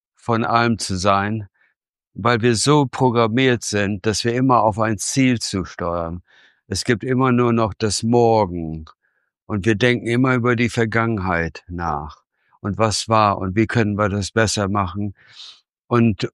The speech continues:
und so weiter und so fort. Und morgen, was machen wir morgen jetzt? Dann machen wir uns schon wieder mal Sorgen, weil das, wir nicht wei-, wissen, wo wir das Geld herkriegen.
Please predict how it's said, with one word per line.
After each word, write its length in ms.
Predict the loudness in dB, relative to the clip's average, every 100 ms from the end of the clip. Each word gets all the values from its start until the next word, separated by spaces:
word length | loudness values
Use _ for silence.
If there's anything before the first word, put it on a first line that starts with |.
| -4
und 220 | -2 0
so 120 | 2
weiter 280 | 4 4 0
und 100 | -2
so 80 | -2
fort. 260 | 0 0
Und 200 | 2 0
morgen, 420 | 4 4 4 2
was 180 | 0 0
machen 280 | 0 0 0
wir 120 | -2
morgen 520 | -2 0 2 0 0
jetzt? 680 | 0 0 0 -6 -10 -16 -12
Dann 160 | -4 0
machen 220 | 0 0
wir 60 | -2
uns 160 | -4
schon 180 | -4 -2
wieder 140 | 0
mal 200 | 0 0
Sorgen, 760 | 0 2 4 4 4 0 -2 -4 -12 -20 _
weil 180 | 0 2
das, 340 | 2 -2 -8 -8
wir 140 | -4
nicht 240 | -4 -4 2
wei-, 300 | 2 2 0
wissen, 400 | -2 -2 -2 -4
wo 160 | -2 -2
wir 120 | 0
das 240 | -2 -4 -2
Geld 420 | 0 0 -2 -4
herkriegen. 640 | -4 -4 -4 -2 -2 -4